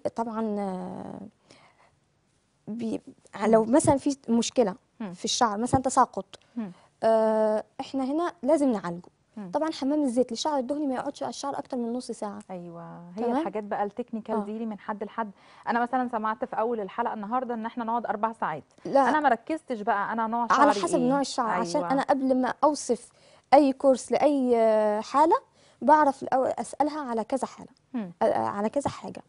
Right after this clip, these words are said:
Speaker 2: أوكي.
Speaker 1: آه، مثلا عندها تساقط، سبب تساقط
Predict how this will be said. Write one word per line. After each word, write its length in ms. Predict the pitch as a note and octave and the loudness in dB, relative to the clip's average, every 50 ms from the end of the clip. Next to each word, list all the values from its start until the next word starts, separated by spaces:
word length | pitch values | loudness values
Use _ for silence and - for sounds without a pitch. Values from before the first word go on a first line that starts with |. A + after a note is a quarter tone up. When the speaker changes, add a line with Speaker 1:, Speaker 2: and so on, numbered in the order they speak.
| _ | _
Speaker 2:
أوكي. 340 | - - - - - E3+ E3 E3+ - - | -16 -16 -14 -14 -14 -14 -14 -16 0 2
Speaker 1:
آه، 680 | A3+ A#3 A3+ A3+ A3+ A3 A3 G#3+ A3 G#3+ G#3+ G#3+ G#3 - - _ _ - | 4 6 6 8 8 8 6 6 4 4 2 2 0 -2 -6 _ _ -6
مثلا 260 | A#3+ A#3 - B3+ B3 | -4 -2 -2 -2 -2
عندها 260 | G#3 A3 A3 A#3+ B3+ | -2 -4 -4 -4 -6
تساقط، 440 | B3+ B3 - - A#3 - - G#3 - - _ _ _ _ _ _ _ _ | -6 -6 -4 -4 -4 -4 -4 -12 -14 -14 _ _ _ _ _ _ _ _
سبب 240 | - - B3+ B3+ B3 | -6 -2 -2 -2 -2
تساقط 480 | B3+ - A#3+ - B3+ A#3+ - A3 - | -2 -6 -8 -8 -8 -8 -8 -12 -12